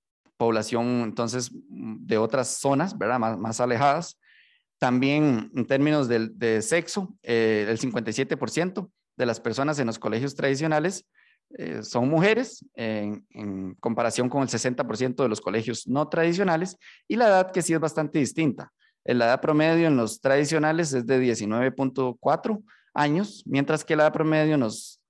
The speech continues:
no tradicionales es de veintitrés años. Ahora, si nosotros graficamos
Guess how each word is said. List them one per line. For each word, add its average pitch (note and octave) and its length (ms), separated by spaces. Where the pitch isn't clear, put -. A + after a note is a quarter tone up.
no D3 260
tradicionales D3 680
es B2 100
de A#2+ 80
veintitrés G2 460
años. - 360
Ahora, C#3 300
si C3+ 120
nosotros D#3 600
graficamos C#3 880